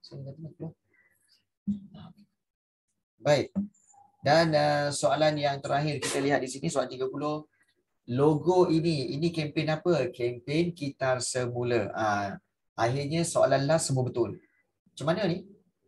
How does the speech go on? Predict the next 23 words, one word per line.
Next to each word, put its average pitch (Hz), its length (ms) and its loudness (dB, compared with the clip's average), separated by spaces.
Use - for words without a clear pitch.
<laughs> - 2250 -16
Okey, 143 480 0
maknanya 170 400 2
di 170 160 6
sini, 139 320 -2
okey, 135 560 -4
kepada 135 400 2
para 139 160 0
pelajar 131 240 -2
yang 127 240 0
ada 135 240 2
exam 135 480 -2
pada 120 240 -2
besok 123 480 0
ataupun - 320 -6
minggu 117 240 -4
depan 113 240 -2
ini, 151 240 -10
sila 160 400 2
buat 131 480 0
banyak 123 400 2
latihan 113 440 -2
lagi. 101 280 -8